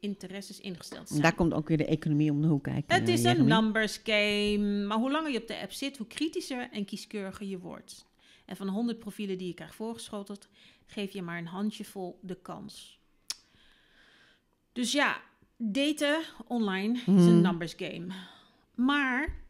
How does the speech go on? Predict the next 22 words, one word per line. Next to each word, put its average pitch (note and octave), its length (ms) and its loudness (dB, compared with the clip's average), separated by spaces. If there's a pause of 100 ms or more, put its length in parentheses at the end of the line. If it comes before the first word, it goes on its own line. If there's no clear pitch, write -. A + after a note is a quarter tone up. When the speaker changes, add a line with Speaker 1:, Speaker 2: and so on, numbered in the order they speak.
(140)
Speaker 1:
lieve G3 260 -6
mensen, F#3 560 -6
lieve G3+ 180 -12
kijker F3+ 280 -12
en F3+ 60 -10
lieve F3 180 -10
luisteraar, F3 480 -10
het A#3+ 140 -8
is B3 180 -10
iets E4+ 360 -6
wat G#3+ 180 -10
we G3+ 80 -8
zelf A#3+ 380 -4
in A#3 100 -4
het G3 100 -6
leven G#3 360 -6
hebben F3+ 180 -10
geroepen. A3 480 -8 (2000)
Mensen G#3+ 340 -2
hebben F3+ 200 -6
het F3+ 120 -12
bedacht. G#3+ 400 -8